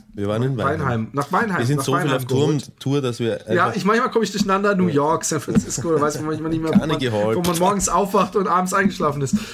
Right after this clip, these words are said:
Speaker 2: Und, ähm, äh, äh, und die, die werden auch noch andere,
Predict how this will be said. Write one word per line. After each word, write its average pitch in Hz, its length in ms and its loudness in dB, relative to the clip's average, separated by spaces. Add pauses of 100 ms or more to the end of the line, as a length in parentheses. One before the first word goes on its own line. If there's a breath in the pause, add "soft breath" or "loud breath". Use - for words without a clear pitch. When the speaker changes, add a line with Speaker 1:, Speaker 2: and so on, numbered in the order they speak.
(180 loud breath)
Speaker 2:
Und, 170 360 -2
ähm, 175 360 0 (200)
äh, 175 40 0
äh, 160 560 0 (500 loud breath)
und - 440 -6
die, 196 200 2
die 233 160 -4
werden 233 280 2
auch 180 220 -2
noch 185 180 -2
andere, 180 520 -2